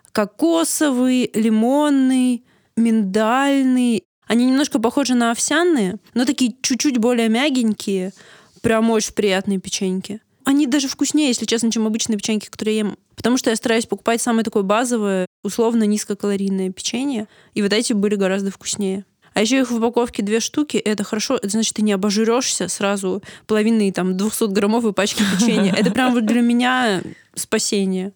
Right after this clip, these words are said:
Арюна, а тебе вот этот австралийский десерт как? Ты же его ела. Прям на моих глазах. <laughs>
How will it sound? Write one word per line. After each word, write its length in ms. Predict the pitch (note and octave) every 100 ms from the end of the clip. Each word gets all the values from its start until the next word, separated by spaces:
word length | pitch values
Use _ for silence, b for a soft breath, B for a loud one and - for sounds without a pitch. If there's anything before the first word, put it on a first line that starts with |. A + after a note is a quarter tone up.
| _ B B -
Арюна, 320 | B3 C4+ A3
а 20 |
тебе 220 | A3 B3+
вот 140 | B3 A3
этот 200 | G3+ G#3+
австралийский 580 | G3+ A3 G#3 G3+ -
десерт 460 | F#3+ G3 G3 G3+ -
как? 320 | - G3 - - _
Ты 200 | - G#3
же 100 | G3+
его 160 | G3+ G3+
ела. 360 | G3 F#3+ G#3 - _ _ -
Прям 220 | G3+ G3
на 80 | G3
моих 220 | G3+ G3+
глазах. 300 | G3+ A3 G#3+
<laughs> 1000 | A3 A3+ D4 - C#4 - A#3+ - D4+ D4